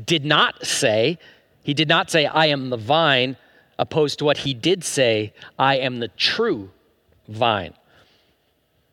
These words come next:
And so if Jesus is the true vine, it stands to reason that there are vines that are not true. False vines. You know, the, the Greek word here for true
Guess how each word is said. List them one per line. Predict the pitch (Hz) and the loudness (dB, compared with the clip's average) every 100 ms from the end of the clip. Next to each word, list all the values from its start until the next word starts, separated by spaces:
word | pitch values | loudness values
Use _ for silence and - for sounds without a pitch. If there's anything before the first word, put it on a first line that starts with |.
| _ _ _ _ _ _ _ _ _ - | _ _ _ _ _ _ _ _ _ -8
And | 160 | -2
so | 151 | -2
if | 131 | -2
Jesus | 175 185 160 - | -2 -2 -4 -6
is | 131 | -6
the | 143 | -4
true | - - 226 269 | -4 -4 -2 -2
vine, | 202 143 113 120 151 | -2 2 4 4 2
it | 143 | -2
stands | - 175 165 - | -2 0 0 -2
to | 147 | -2
reason | 156 190 151 151 | -2 -2 -2 0
that | 143 | 0
there | 139 147 | 2 2
are | 147 147 | 4 2
vines | 131 139 143 151 139 | 4 2 2 2 2
that | 151 | 0
are | 147 151 | 2 2
not | 160 180 - - | 2 0 -2 -8
true. | - 139 101 104 _ _ _ _ _ _ _ _ _ _ _ _ | -6 -4 -6 -10 _ _ _ _ _ _ _ _ _ _ _ _
False | _ - 175 190 - - _ _ _ _ _ _ | _ 0 2 0 -6 -14 _ _ _ _ _ _
vines. | - 117 107 98 98 - _ _ - _ _ _ _ _ _ _ _ _ _ _ _ _ _ _ _ _ _ _ _ _ _ | -2 2 2 0 -8 -14 _ _ -20 _ _ _ _ _ _ _ _ _ _ _ _ _ _ _ _ _ _ _ _ _ _
You | - | -2
know, | 139 | -2
the, | 139 | -2
the | 123 131 | -4 -6
Greek | 120 143 196 - | -2 0 0 0
word | 139 147 175 190 | 0 2 4 2
here | 156 175 | 0 -2
for | - 139 | -4 -6
true | - - - 165 262 302 | -2 0 2 2 2 0